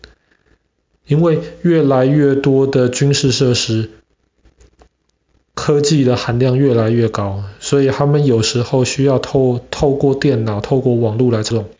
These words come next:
那么就有一些人在培养这种电脑非常非常厉害的人，他们就可以在网路上面能够透过网路侵入对方的电脑，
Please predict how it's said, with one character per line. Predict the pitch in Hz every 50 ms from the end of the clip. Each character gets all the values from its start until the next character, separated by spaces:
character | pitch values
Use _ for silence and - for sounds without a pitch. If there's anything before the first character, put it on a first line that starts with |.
| _ - - - - - - - - - -
那 | 139 135
么 | 131 127 123
就 | - - 139
有 | 127 120 117 120
一 | 131
些 | - - 143
人 | 135 131 123 123
在 | 135 135
培 | 131 - - - 123 123
养 | 127 117 107 110
这 | - 143
种 | 127 117 117
电 | 123 - 160 147 127
脑 | 117 110
非 | 107 - 151
常 | 143 143 131
非 | 139 151
常 | 143 135 135 139
厉 | 143 131
害 | 117 135 123 113
的 | 110 107
人， | 101 101 95 95 - - _ _ - - - - - - _ -
他 | - - 131
们 | 131 131 127 127
就 | 139 135 131
可 | - - 127 120
以 | 113
在 | - 135 127
网 | 120 120 110 101 110
路 | 123 127 123
上 | 123 - - 120 117
面 | 120 120 120 113 110 107 - - - - - -
能 | - 117 117
够 | 113 123 120 117 - - - - _ _ -
透 | - - 147 131
过 | - 143 135 127
网 | 117 113 110 110 117
路 | 120 120
侵 | 117 - - - - 143 143 147
入 | 151 143 139
对 | 139 143 135 123
方 | - 127 120 117
的 | 117
电 | 113 - 117 107 101
脑， | 98 92 - -